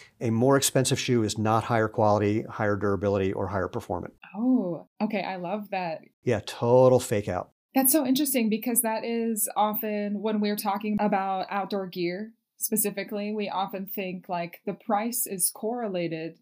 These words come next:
Speaker 2: to the quality.
Speaker 1: Yeah, this is not just limited to outdoor gear. It's something that people think in general. And there are many marketers who use this to their advantage,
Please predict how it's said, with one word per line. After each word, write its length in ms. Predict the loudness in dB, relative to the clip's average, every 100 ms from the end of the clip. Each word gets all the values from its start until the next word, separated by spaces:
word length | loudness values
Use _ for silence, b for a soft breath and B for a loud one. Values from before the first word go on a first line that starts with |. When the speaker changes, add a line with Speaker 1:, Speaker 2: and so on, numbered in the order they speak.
| -8
Speaker 2:
to 100 | -8
the 80 | -4
quality. 580 | -6 -6 -8 -10 -12 -16 _
Speaker 1:
Yeah, 500 | 0 4 6 4 2 -4 _
this 260 | -4 0 2
is 120 | 4
not 200 | 4 4
just 180 | 2 0
limited 280 | 2 2 4
to 80 |
outdoor 260 | 2 2 0
gear. 200 | 0 0
It's 80 | 2
something 180 | 2 0
that 100 | -2
people 200 | -6 -6
think 340 | -2 -2 0
in 180 | -4 -4
general. 540 | -2 -2 0 -2 -4 B B B -6
And 220 | -2 0
there 80 | 4
are 40 |
many 180 | 4 2
marketers 640 | 2 4 4 4 2 2
who 80 | 0
use 340 | 2 2 2
this 220 | 0 -2 -2
to 100 | -2
their 200 | -2 0
advantage, 540 | 2 2 2 0